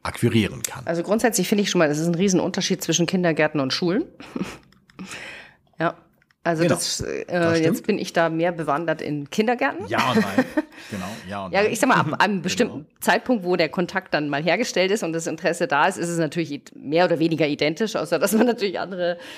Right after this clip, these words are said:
Speaker 2: Preislisten verschickt, sag
Speaker 1: Mhm.
Speaker 2: ich mal. Ähm, also ich, äh, habe damals, als ich angefangen habe und, äh, mich dann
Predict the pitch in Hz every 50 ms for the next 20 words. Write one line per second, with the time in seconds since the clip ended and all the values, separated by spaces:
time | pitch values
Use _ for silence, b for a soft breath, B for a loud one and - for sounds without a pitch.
0 | B B B B - - - - - 185 214 220 - 214 - 226 214 - 247 233
1 | 190 185 208 - 214 208 - 202 220 226 B B B B B B B B - -
2 | 202 202 202 214 220 220 226 220 214 208 - _ - - 202 202 214 220 - -
3 | 269 - - - 247 - - - 196 190 190 185 185 185 190 190 185 190 190 190
4 | 180 - - 190 _ _ _ _ _ - _ - - 165 180 175 175 190 220 226
5 | 214 202 196 190 185 190 - - - 180 196 196 190 - 175 180 185 - - 175
6 | 240 262 285 - - 277 285 285 285 269 262 269 277 277 269 247 - - - -
7 | - 202 208 - - - - - - - - 196 190 185 190 190 190 190 196 -
8 | - - - - 135 131 - - 180 185 190 185 170 170